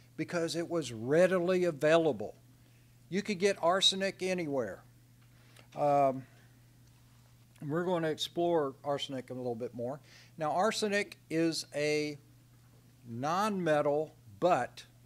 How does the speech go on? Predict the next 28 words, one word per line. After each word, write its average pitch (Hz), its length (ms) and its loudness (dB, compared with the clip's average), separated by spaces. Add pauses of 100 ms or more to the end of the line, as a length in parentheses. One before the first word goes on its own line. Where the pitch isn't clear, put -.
(360)
it's 143 220 -6
right 185 300 4
on 220 180 0
the 170 60 -2
dividing 160 520 0
line 131 400 -2
between 135 680 -6 (160)
nonmetals 160 720 2
and 139 140 -6
metals. 156 480 -2 (680)
So 151 240 2
it's 139 160 -4
a 120 180 -4 (200)
metalloid 156 840 4 (200)
or 127 280 0
a 123 360 -4 (120)
semi-metal. 143 920 -2 (400)
It 139 120 -4
has 151 260 2
some 202 320 2
properties 165 880 0
that 139 140 -2
are 131 80 -2
metallic. 135 680 -6 (400)
It 160 120 0
has 156 220 6
some 196 320 6
properties 156 840 -2